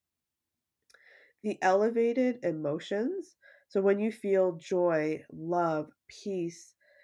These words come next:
happiness, expression, when you feel those things, as soon as you analyze them, you lose them.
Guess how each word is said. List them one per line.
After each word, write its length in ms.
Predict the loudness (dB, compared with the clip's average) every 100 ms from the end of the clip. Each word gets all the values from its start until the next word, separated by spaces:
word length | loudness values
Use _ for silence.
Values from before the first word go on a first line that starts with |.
| _ _ -14
happiness, 800 | -4 -2 0 0 0 -4 -8 -14
expression, 760 | -14 -8 -4 -4 -2 -4 -4 -4
when 140 | -4
you 120 | -4
feel 260 | -4 -4 0
those 280 | 0 0 -2
things, 500 | -4 -2 -4 -8 _ _ _ _ _ _ 0
as 180 | 0 2
soon 160 | 2 4
as 160 | 2
you 120 | 2 -4
analyze 560 | -2 -2 -2 -2 -4 -2
them, 240 | -2 -2
you 160 | -2 0
lose 300 | 0 -2 -6
them. 340 | -12 -12 -16